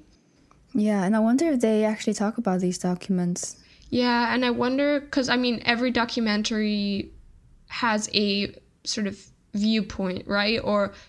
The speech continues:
Speaker 2: a story
Speaker 1: Mm-hmm.
Speaker 2: that they're trying to tell. So I wonder, like, from what point of view they're doing the documentary.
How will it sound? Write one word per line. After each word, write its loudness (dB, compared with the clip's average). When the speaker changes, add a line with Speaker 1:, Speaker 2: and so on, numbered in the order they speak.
Speaker 2:
a 4
story 2
Speaker 1:
Mm-hmm. 2
Speaker 2:
that 0
they're 2
trying -2
to -6
tell. -2
So -2
I 2
wonder, 2
like, -2
from 0
what -4
point 2
of 0
view -2
they're 0
doing 0
the -2
documentary. -8